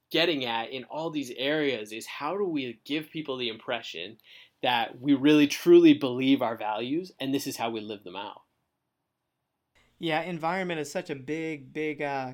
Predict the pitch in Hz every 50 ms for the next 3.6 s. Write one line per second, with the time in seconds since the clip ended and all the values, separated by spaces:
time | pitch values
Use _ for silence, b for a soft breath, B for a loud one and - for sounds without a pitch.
0 | 127 _ - - 175 170 165 165 151 127 131 127 127 127 - - - 214 208 151
1 | 147 147 147 170 151 143 139 135 135 143 147 143 139 135 127 127 - _ _ -
2 | 143 131 131 131 123 127 127 - - - - 147 147 143 143 139 - 143 135 135
3 | 135 135 127 135 139 135 127 131 123 127 127 127